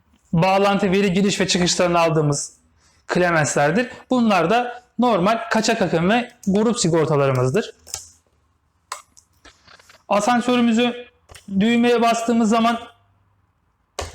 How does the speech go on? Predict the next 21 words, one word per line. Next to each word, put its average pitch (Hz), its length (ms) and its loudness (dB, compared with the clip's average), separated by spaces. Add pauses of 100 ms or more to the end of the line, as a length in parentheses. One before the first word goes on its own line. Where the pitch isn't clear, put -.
(1000)
çalışıyor 233 600 0
ama 226 200 2
çalışmasını 233 600 -2
sağlayan 233 460 0
bu 220 60 -8
kumanda 233 400 -2
kartı 214 440 0 (600)
almış 220 400 0
olduğu 233 300 0
kayıt 226 320 0
sinyalini 202 580 0
kontaktörleri 220 920 0 (260)
vererek 226 520 0
sistemi 220 420 -2
yukarı 220 260 0
aşağı 214 280 0
çalıştırıyor. 208 640 0 (280)
Şimdi 262 320 0
bunların 247 420 0
detayına 233 380 0
inelim. 202 300 2